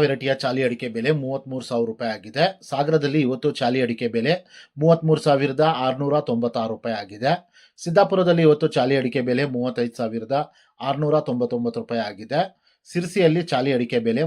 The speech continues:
ಮೂವತ್ತಾರು ಸಾವಿರದ ಐನೂರ ಅರವತ್ತೊಂದು ರೂಪಾಯಿ ಆಗಿದೆ. ಅದೇ ರೀತಿ ಯಲ್ಲಾಪುರದಲ್ಲಿ ಇವತ್ತು ಚಾಲಿ ಅಡಿಕೆ ಬೆಲೆ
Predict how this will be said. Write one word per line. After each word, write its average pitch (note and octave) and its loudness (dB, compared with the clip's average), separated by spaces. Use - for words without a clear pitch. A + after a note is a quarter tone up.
ಮೂವತ್ತಾರು B2 -2
ಸಾವಿರದ A2+ -4
ಐನೂರ D#3+ 4
ಅರವತ್ತೊಂದು A#2+ 0
ರೂಪಾಯಿ A#2+ -2
ಆಗಿದೆ. A2+ 0
ಅದೇ D3 2
ರೀತಿ D#3+ -2
ಯಲ್ಲಾಪುರದಲ್ಲಿ C3+ 2
ಇವತ್ತು A#2+ 2
ಚಾಲಿ C3 0
ಅಡಿಕೆ A#2+ -2
ಬೆಲೆ A#2+ -2